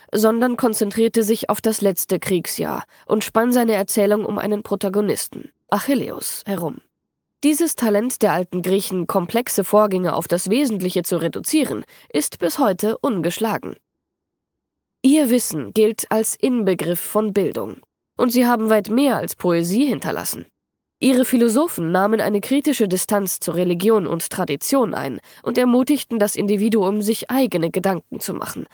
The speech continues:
und Antworten auf die großen Fragen des Lebens zu finden. Damit legten sie den Grundstein für die Aufklärung im Europa des achtzehnten Jahrhunderts.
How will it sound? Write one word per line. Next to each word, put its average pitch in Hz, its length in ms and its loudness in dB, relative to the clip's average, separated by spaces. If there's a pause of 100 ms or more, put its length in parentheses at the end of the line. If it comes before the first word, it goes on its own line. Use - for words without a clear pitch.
(120)
und 190 200 0
Antworten 190 540 0
auf 143 120 -2
die 160 140 -4
großen 185 340 0
Fragen 175 380 -2
des 156 160 -4
Lebens 262 320 -4
zu - 100 -6
finden. - 480 -8 (520)
Damit 240 520 2
legten 233 400 0
sie 220 140 2
den 208 180 0
Grundstein 208 640 -2
für 190 100 -2
die 196 160 0
Aufklärung 202 720 0
im - 160 -4
Europa 196 400 0
des 190 200 -4
achtzehnten - 600 -6
Jahrhunderts. 226 580 -4